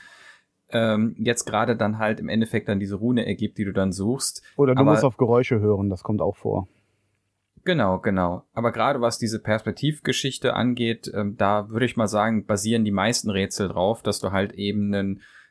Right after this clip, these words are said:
Speaker 1: korrekten Punkt finden musst und in die richtige Richtung gucken musst und, äh, dann eben das Ganze fokussierst und dann kommst du weiter. Äh, es gibt, äh, an einer Stelle tatsächlich noch ein Rätsel, was dann halt, äh, mit Geräuschen arbeitet, beziehungsweise es gibt, glaub ich, sogar
Speaker 2: Zwei.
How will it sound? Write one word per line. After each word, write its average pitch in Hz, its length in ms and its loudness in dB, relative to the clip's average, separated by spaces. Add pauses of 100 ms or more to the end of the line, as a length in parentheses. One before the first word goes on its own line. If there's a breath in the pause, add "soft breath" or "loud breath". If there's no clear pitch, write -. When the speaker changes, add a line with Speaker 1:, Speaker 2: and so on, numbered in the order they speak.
(100)
Speaker 1:
korrekten 113 720 -4 (340)
Punkt 180 260 0
finden 160 360 -4
musst 156 360 -2
und 113 200 -2
in 110 100 0
die 110 60 0
richtige 113 280 -4
Richtung 139 280 -2
gucken 120 280 -4
musst 123 320 -2
und, 104 460 -4
äh, 104 180 -4
dann 107 220 0
eben 110 220 0
das 101 160 -2
Ganze 107 260 -2
fokussierst 113 720 -2
und 104 100 -2
dann 101 100 0
kommst 110 280 -2
du 98 100 -8
weiter. 117 460 0 (640 loud breath)
Äh, 110 420 0
es - 160 -4
gibt, - 460 -6
äh, - 140 -8 (120)
an 113 140 -2
einer 120 240 0
Stelle 123 180 -2
tatsächlich 113 420 -2
noch 110 220 -2
ein 113 300 -6
Rätsel, 113 360 0
was 104 160 -2
dann 98 140 -4
halt, 98 300 -2
äh, 101 80 -2
mit 95 200 -4
Geräuschen 127 400 -2
arbeitet, 117 560 -2
beziehungsweise 104 380 -8
es 101 60 -20
gibt, - 160 -12
glaub 95 140 2
ich, 92 40 -10
sogar 113 240 4
Speaker 2:
Zwei. 113 320 6